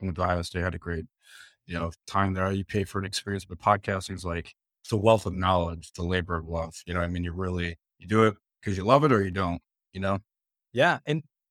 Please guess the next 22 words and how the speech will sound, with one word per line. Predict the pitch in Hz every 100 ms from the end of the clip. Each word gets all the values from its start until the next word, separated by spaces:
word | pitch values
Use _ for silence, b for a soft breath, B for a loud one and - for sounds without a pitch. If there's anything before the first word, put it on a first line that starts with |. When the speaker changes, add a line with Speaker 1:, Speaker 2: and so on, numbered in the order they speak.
| _
Speaker 2:
it's | 160 139 - 143
l-, | - 165
like, | 147 156 135
for | - - 147
me, | 139 156 190 147
the | 127 123 127
experience | 113 - - - 139 160 156 131 -
that | 127
I | 127 127
get | 110 131 -
through | 123
hearing | 107 127 123
other | 120 120
people's | - 127 135 120
stories, | - 123 131 147
'cause, | - 151 135
like, | 147 - _ _
you | 151
know, | 151
when | 147
I | 170
was, | 185 147